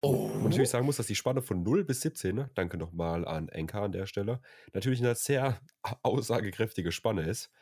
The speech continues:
Speaker 2: Weil, ob ich uns jetzt gerade einen Säugling hört, der irgendwie auf dem Handy rumgetippt hat,
Speaker 1: <laughs>
Speaker 2: oder einen Sechzehnjähriger,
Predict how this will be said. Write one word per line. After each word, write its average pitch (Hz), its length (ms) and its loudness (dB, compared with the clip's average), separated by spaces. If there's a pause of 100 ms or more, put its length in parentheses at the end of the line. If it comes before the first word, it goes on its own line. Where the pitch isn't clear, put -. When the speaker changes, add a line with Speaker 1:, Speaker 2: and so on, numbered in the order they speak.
(360)
Speaker 2:
Weil, 101 320 2
ob 107 140 -2
ich 104 100 -6
uns 104 260 -2
jetzt 101 140 -8
gerade 107 140 2
einen 95 80 0
Säugling 151 400 0
hört, 170 280 -2 (180)
der 101 180 0
irgendwie 104 260 -2
auf - 220 -2
dem - 80 2
Handy 143 160 6
rumgetippt 107 440 2
hat, 143 280 2
Speaker 1:
<laughs> - 320 -4
Speaker 2:
oder 139 220 6
einen 123 220 4
Sechzehnjähriger, 98 800 2